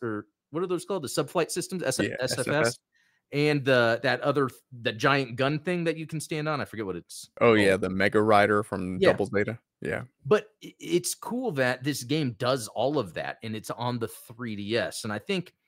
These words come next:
Speaker 1: it didn't come out in the U S, so obviously people didn't know about it, but it is a super competent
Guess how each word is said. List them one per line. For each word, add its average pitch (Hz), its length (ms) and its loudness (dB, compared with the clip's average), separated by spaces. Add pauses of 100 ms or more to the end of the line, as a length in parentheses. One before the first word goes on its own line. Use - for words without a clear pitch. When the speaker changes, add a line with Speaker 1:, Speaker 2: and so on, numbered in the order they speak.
(640)
Speaker 1:
it 95 100 -10
didn't 135 200 -2
come 156 160 0
out 147 140 0
in 147 60 -2
the 175 100 0
U 147 180 2
S, 101 220 -4
so 104 120 -4
obviously 131 380 0
people 131 260 -8
didn't 117 200 -2
know 143 120 2
about 110 260 0
it, 104 100 -6
but 117 120 -2
it 170 120 0
is 165 140 -4
a 117 100 -4
super - 840 -6
competent 110 720 -4